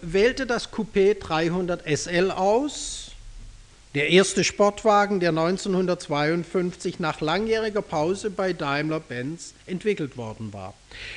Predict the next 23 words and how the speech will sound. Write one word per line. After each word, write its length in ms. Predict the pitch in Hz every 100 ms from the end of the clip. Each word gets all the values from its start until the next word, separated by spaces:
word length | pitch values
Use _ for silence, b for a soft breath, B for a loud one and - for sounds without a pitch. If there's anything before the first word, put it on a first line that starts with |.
| B
Nach 200 | 196 185
dieser 360 | - 294 302 285
Vorlage 720 | - 208 214 226 226 226 202
entstanden 640 | 175 - - 208 226 202
die 260 | 185 170 196
ersten 380 | 202 - 202
Bilder 500 | 165 190 208 226 254 277 - - -
der 100 | 180
Serie. 720 | 175 202 196 220 254 254 269 - B B
Warhols 600 | 127 170 175 196 175 -
Interpretation 1400 | 196 190 196 - 175 170 147 - - 226 247 226 131 110 - B B -
des 160 | 156
dreihundert 560 | - 175 214 254 180 165
S 240 | 170 156
L 260 | 160 202 202
in 220 | - 156
vier 280 | - 226 226
Bildern 500 | 165 156 170 190 180
lag 420 | 143 135 156 -
im 140 | 180
Mai 400 | 147 127 127 156
neunzehnhundertsechsundachtzig 1600 | 165 135 143 151 170 147 151 156 - 127 - 127 120 123 - - -
vor. 440 | - 175 120 82